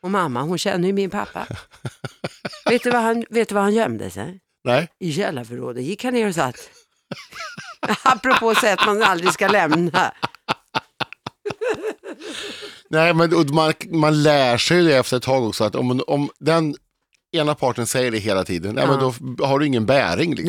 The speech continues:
Speaker 1: Nej, nej.
Speaker 2: Då är det inget hot längre.
Speaker 1: Nej.
Speaker 2: Då kan vi bara skratta åt det
Speaker 1: Ja.
Speaker 2: till slut. Nej, men jag tror faktiskt att vi hade ju ett, eh, så fånigt gräl för ett tag sedan.
Speaker 1: Ja.
Speaker 2: Eh, och det, det handlade, eh, i somras var det, som var, det handlade om,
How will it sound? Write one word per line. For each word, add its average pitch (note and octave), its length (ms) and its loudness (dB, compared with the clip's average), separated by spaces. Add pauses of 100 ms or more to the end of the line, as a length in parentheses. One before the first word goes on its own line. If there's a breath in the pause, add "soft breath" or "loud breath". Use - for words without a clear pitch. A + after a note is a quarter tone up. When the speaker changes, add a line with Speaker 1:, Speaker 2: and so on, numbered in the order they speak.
Speaker 1:
Nej, C3 220 -2 (200)
nej. E3 280 -2
Speaker 2:
Då C#3+ 60 4
är E3 100 6
det F#3 60 4
inget E3 140 2
hot F3 320 0
längre. F2 280 -2
Speaker 1:
Nej. F#3 280 2
Speaker 2:
Då F3+ 60 2
kan D#3+ 100 4
vi D3+ 60 2
bara D#3 120 4
skratta - 480 -2
åt - 160 -2
det E3+ 60 -4
Speaker 1:
Ja. D3 120 0
Speaker 2:
till C3 100 -2
slut. - 160 -10 (600)
Nej, F3 140 0
men G3 100 0
jag F3+ 120 2
tror - 140 -2
faktiskt E3+ 240 -2
att D3+ 140 -2 (800 loud breath)
vi C#3+ 180 2
hade C3+ 340 0
ju C#3 100 0
ett, D3 340 -6
eh, A2 320 -2
så G2+ 180 -8
fånigt A2+ 420 -4
gräl F2+ 200 -4
för - 120 -8
ett - 60 -8
tag F2+ 220 -6
sedan. F2+ 180 -10 (800 loud breath)
Speaker 1:
Ja. G#2 100 -4
Speaker 2:
Eh, F#2+ 320 -2 (120)
och B2+ 100 -4
det, C3+ 120 0
det C#3 240 -4
handlade, A2+ 400 -4
eh, A2 180 -4
i A#2 200 -8
somras B2 460 -4
var F2 120 -4
det, D2+ 240 -10
som B2 200 -4
var, F#2 340 0 (720)
det C3 120 -4
handlade A#2+ 420 0
om, F#2+ 340 -2